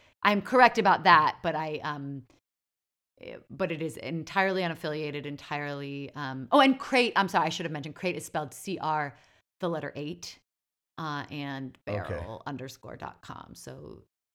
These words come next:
Speaker 2: So
Speaker 1: Crate
Speaker 2: cr-,
Speaker 1: with an
Speaker 2: C R eight.
Speaker 1: eight.
Speaker 2: And
Speaker 1: C R eight
Speaker 2: and
Speaker 1: and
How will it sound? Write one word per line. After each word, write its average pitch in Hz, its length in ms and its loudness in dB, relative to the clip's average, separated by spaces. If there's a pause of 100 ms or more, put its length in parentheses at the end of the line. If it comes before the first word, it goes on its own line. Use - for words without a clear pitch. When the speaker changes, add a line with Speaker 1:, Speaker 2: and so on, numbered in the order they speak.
Speaker 2:
So 147 200 2
Speaker 1:
Crate 208 220 0
Speaker 2:
cr-, - 80 -4
Speaker 1:
with 247 100 -2
an 247 60 0
Speaker 2:
C 226 260 2
R 202 280 10
eight. - 0 -
Speaker 1:
eight. 165 540 2 (640)
Speaker 2:
And 170 300 4
Speaker 1:
C - 40 2
R 208 160 2
eight 160 200 6
Speaker 2:
and 160 220 4
Speaker 1:
and 156 460 -8